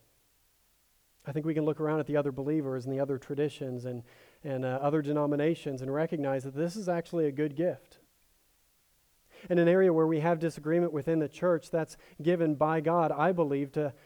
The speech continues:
to help us work towards unity. Now, God knows infinitely more about science than we do. God could have made everything extremely clear on every single topic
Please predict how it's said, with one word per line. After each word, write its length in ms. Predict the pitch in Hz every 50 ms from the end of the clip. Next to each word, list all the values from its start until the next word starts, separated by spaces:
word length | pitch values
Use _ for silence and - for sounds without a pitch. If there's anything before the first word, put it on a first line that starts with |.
| _ _ -
to 100 | - 151
help 200 | 139 165 175 170
us 160 | 160 131 -
work 200 | 139 143 143 139
towards 280 | - - 147 139 131 123
unity. 440 | 143 165 170 151 120 117 120 120 _ _ _ _ _ _ _ _ _ _ _ _ _ _ _ _ _ _ _ _ _ _ _ _ _ _ _ _ _ _ _ _ _ _ _ _ _ _ _ _ _ _ _ _ _ _ - - -
Now, 100 | 170 151
God 220 | 160 185 185 175
knows 240 | 180 185 180 156 -
infinitely 540 | - 170 175 180 - 180 180 170 151 156 151
more 340 | 143 139 147 160 170 170 156
about 280 | 139 143 139 139 131 -
science 340 | - 156 151 151 143 -
than 140 | - 139 127
we 160 | 131 147 156
do. 200 | 151 135 127 123
God 280 | 131 147 147 160 165 -
could 120 | - 170
have 80 | 151 143
made 220 | 147 147 143 143 -
everything 600 | 151 147 151 160 156 147 - 160 151 143 139 131 - - - _ _
extremely 800 | - 156 - - - - - 160 160 180 190 202 196 185 165 151
clear 420 | 135 - - 160 165 160 147 139 147 -
on 220 | 156 147 147 147 - -
every 260 | 160 165 165 180 175
single 340 | - - 175 160 143 143 127
topic 520 | - - 160 165 165 - - 139 127 -